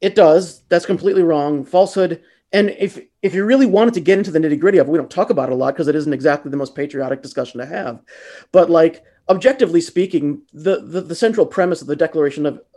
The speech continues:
of Independence was incorrect, right? <laughs> Like, mathematically, we were getting a good deal in terms of our taxes, mathematically speaking. We were paying less for the same services that they, that British subjects were paying over there. Th-, th-, there's, I think everyone has sort of discussed that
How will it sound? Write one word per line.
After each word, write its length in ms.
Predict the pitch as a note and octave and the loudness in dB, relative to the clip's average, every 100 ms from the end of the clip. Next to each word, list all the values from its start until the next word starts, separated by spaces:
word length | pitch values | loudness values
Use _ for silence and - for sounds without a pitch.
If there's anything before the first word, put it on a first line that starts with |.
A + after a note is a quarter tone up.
| - | -10
of 140 | C#3+ | -6
Independence 460 | D3+ C#3 E3+ D#3+ C#3+ | -4 -4 -2 -4 -6
was 120 | B2 | -12
incorrect, 500 | A#2 A2+ - _ _ | -12 -16 -18 _ _
right? 240 | - D3+ D3+ | -2 -2 0
<laughs> 520 | C#3 F#3 G3+ C4 - - - - | -4 -6 2 2 2 -6 -8 0
Like, 140 | G3 | 2
mathematically, 960 | A#3 D4 B3+ A3+ A#3+ A3+ D#3+ B2 B2+ - _ | 2 2 2 4 4 2 2 -2 -4 -12 _
we 120 | G#3+ | 2
were 100 | A#3 | 2
getting 220 | A#3 A#3+ A3+ | 6 6 4
a 60 | |
good 300 | F#3+ B3 G3+ | 4 2 2
deal 220 | F3 G#3 | 2 2
in 80 | F#3+ | 2
terms 200 | F3 F#3 | 0 -2
of 80 | D#3+ | 0
our 80 | D3 | -2
taxes, 680 | E3 D#3 D#3 - - - _ _ | 2 0 0 -14 -20 -20 _ _
mathematically 680 | F3+ A3+ A#3 G3+ E3+ D#3+ C#3 | 0 2 2 2 2 0 -2
speaking. 440 | - A#2 A#2 G2 | -4 -6 -6 -10
We 120 | A2 E3 | -2 0
were 120 | F3+ | 0
paying 280 | G3+ G3 F#3+ | 0 -2 2
less 420 | A#3+ B3 A#3+ - _ _ | 2 0 -4 -18 _ _
for 460 | _ C#4 C#4+ C#4 C4+ | _ 6 6 4 -2
the 80 | G3 | -2
same 220 | A#3+ B3 | 2 2
services 580 | A#3+ G3+ D#3 D3+ C3 C3+ | 2 0 0 -2 -4 -4
that 120 | D3 | 0
they, 60 | E3+ | 0
that 440 | D3 D#3+ D#3+ - _ - | 2 2 0 -2 _ 2
British 240 | G#3+ G#3 | 4 4
subjects 340 | F#3 D3+ D#3+ | 0 0 -2
were 60 | D#3+ | -2
paying 260 | D3 C#3+ C3+ | -2 -2 -2
over 140 | B2+ | -4
there. 240 | C3+ B2 - | -4 -6 -4
Th-, 220 | G#3 G3+ | -4 0
th-, 140 | G3 - | -4 0
there's, 240 | G#3 F#3 | 0 0
I 120 | F3 | -2
think 180 | F3 G3+ | -2 0
everyone 240 | F3+ F3+ | 0 0
has 120 | F3 - | -2 -2
sort 140 | E3 | 0
of 240 | D#3 C#3+ _ | 0 -4 _
discussed 540 | - - E3 D#3 - - | -20 -8 -4 -4 -6 -6
that 240 | C#3+ - | -4 -4